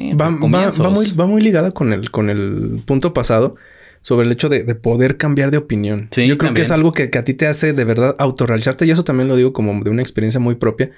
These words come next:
Speaker 1: Yo puedo, puedo asegurar que, que hace mucho tiempo fui una persona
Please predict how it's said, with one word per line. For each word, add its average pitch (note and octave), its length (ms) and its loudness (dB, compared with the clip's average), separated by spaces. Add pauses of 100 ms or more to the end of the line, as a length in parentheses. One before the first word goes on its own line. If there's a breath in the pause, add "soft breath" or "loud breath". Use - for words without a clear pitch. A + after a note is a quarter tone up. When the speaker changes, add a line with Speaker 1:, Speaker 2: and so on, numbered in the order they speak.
(560 loud breath)
Speaker 1:
Yo D#3+ 680 2 (140)
puedo, D#3 320 2
puedo C#3+ 160 2
asegurar C#3 360 0
que, - 200 -4 (160)
que G#2 480 -4
hace G#2+ 200 0
mucho D#3+ 300 2
tiempo D3+ 320 0
fui C#3 220 0
una D#3+ 220 0
persona B2+ 520 -2